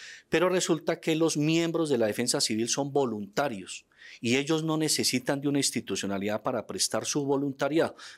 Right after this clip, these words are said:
Por ejemplo, mañana se nos presenta un, eh, siniestro por alguna inundación, alguna remoción en masa en la ciudad, pues ellos pueden acudir, son convocados y ellos en su condición de voluntarios lo pueden hacer.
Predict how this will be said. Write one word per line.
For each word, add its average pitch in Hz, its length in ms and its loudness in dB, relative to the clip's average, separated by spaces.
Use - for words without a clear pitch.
Por 104 200 2
ejemplo, 110 500 -2
mañana 107 340 0
se 135 140 -2
nos 107 120 -4
presenta 120 480 -2
un, 139 500 -2
eh, 101 560 -2
siniestro 160 680 0
por 110 140 2
alguna 117 320 -2
inundación, 131 800 0
alguna 113 380 0
remoción 120 440 0
en 135 120 2
masa 127 220 0
en 135 60 -2
la 139 80 0
ciudad, 135 280 2
pues - 180 -2
ellos 123 240 0
pueden 135 380 2
acudir, 107 440 0
son 143 240 0
convocados 139 720 -2
y 113 40 0
ellos 127 240 -2
en 117 80 0
su 104 160 -4
condición 98 480 -4
de 147 140 2
voluntarios 135 680 -4
lo 92 140 -4
pueden 107 400 -2
hacer. - 320 0